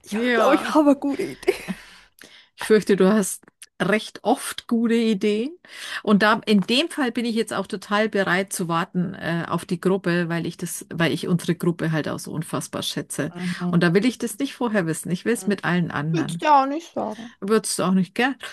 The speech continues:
Speaker 2: D-, das ist gut so.
Speaker 1: Nein.
Speaker 2: Kann
Speaker 1: Mhm.
Speaker 2: ich so nehmen.
Speaker 1: Gut.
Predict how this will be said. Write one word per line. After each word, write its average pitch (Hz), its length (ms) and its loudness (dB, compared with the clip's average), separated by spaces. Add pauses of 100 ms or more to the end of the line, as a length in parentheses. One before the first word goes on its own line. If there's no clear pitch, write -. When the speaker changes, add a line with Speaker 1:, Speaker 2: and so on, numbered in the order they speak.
(120)
Speaker 2:
D-, 220 100 -4
das 262 180 4
ist - 80 -2
gut 214 240 6
so. 254 160 6
Speaker 1:
Nein. 294 180 0 (600)
Speaker 2:
Kann 233 200 2
Speaker 1:
Mhm. - 0 -
Speaker 2:
ich 233 160 2
so 214 180 4
nehmen. 175 560 0 (240)
Speaker 1:
Gut. - 360 -12